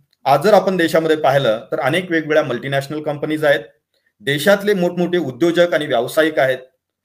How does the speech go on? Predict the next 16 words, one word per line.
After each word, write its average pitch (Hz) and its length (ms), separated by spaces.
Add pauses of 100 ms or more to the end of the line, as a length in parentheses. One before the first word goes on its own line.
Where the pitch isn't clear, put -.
(200)
या 170 180
सर्वांच्या 190 560
स्पर्धेमध्ये 156 840 (260)
हा 170 60
नवीन 165 380 (240)
जो, 175 280
अ, 143 240
रोजगार 131 400 (200)
घेऊन 139 240
येणारा, 127 320
स्वयंरोजगार 135 600
करू 127 180
इच्छिणारा 120 400
जो 117 140
युवक 147 300
आहे, 104 200